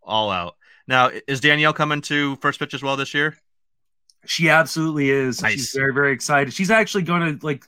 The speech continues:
Speaker 2: go to all the panels this year. Like, last time when she went, she just, she was like, "Oh, sh-, I'm gonna go lay down by the pool or go get a massage while you do all these panels." But I've, I've gotta, I gotta talk to, uh, the Baseball H Q guys and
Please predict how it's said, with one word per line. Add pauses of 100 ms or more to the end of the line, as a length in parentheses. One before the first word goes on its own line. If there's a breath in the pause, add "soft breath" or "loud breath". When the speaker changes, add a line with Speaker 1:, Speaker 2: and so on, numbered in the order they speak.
Speaker 2:
go
to
all
the
panels
this
year.
Like,
last
time
when
she
went, (320 soft breath)
she
just,
she
was
like,
"Oh, (140)
sh-,
I'm
gonna
go
lay
down
by
the
pool
or
go
get
a
massage
while
you
do
all
these
panels."
But
I've,
I've
gotta,
I
gotta
talk
to,
uh,
the
Baseball
H
Q
guys
and